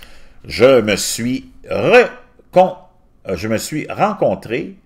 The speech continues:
putain de grosse affaire, a déclaré Trump à Woodward, rejetant les critiques de ces trois rencontres face à, face à face avec Kim. Euh, cela me prend deux jours et je, je, je me suis rencontré, je, je, je n'ai rien abandonné.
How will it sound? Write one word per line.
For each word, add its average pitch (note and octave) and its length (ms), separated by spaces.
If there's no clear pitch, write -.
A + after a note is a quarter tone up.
putain D3 320
de G#2 100
grosse G2 280
affaire, B2 240
a F#2+ 60
déclaré E2+ 380
Trump C3 220
à E2 60
Woodward, E2 360
rejetant F2+ 380
les G2 120
critiques D#3+ 460
de F#2+ 100
ces E2 200
trois C3+ 220
rencontres G#2+ 560
face - 240
à, C#2+ 100
face A2+ 200
à E2 60
face C#3+ 220
avec D#2+ 280
Kim. A2 460
Euh, D#2 140
cela F#2+ 300
me E2 100
prend G#2 220
deux A#2+ 220
jours C3+ 420
et E2 60
je, E2 360
je, D#2 240
je D2+ 140
me D2+ 100
suis F#2 200
rencontré, G#2+ 720
je, F2 120
je, D#2 240
je D#2+ 100
n'ai D#2 140
rien B2+ 200
abandonné. D#2+ 540